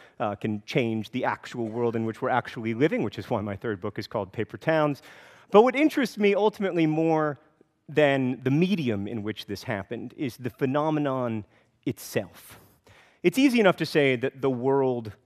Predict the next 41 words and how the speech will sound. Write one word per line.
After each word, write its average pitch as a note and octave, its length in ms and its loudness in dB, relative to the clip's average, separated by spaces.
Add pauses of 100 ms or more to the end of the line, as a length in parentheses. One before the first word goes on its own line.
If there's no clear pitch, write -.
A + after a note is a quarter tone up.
shapes - 680 -2
our A2+ 160 2
maps G#2 480 -2
of G#2 120 -10
the G2+ 80 -8
world, F2+ 320 -10
right? C3+ 280 4
Like, A#2 200 0
the A2+ 100 -2
overall A#2 400 4
shape A2+ 300 -2
of G#2 80 -6
the G#2+ 100 -4
world G2 240 -4
is G2+ 100 -6
obviously A2+ 380 0
going G2 320 -4
to G2 180 -8 (380)
affect - 540 -4 (180)
our G2 140 -2
maps. - 560 -8 (500)
But D3+ 80 0
what A3 140 8
I C4+ 80 10
find C4 180 6
a F3 40 6
lot C#3 360 2
more B2+ 260 0
interesting B2 680 -6 (260)
is A#2+ 140 -6
the D3+ 100 0
way D3 560 2 (520)
that C3 120 -4
the D3+ 60 0
manner F#3 320 6
in D#3 80 2
which D3+ 200 -4
we C#3+ 140 -4
map D#3+ 560 0
the A#2 80 -4
world G2 460 -8